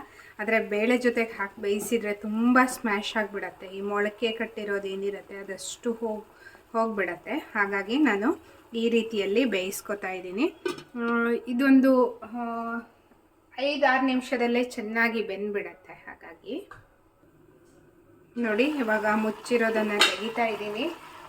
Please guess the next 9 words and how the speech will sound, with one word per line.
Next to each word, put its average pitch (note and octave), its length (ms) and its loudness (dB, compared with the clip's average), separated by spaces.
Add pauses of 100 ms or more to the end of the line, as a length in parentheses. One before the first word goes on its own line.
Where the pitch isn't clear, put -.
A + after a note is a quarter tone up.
(140)
ಸೊಪ್ಪು A#3+ 380 -2
ಸಹ A#3+ 260 0 (140)
ಹಾಗೆ A3 320 0
ಫ್ರೆಶ್ - 580 -4
ಆಗಿ, G#3 300 0
ಅಂದ್ರೆ G3+ 200 0
ಗ್ರೀನಿಶ್ G#3+ 720 0
ಆಗಿ G3+ 240 -2
ಇದೆ. G3 220 -2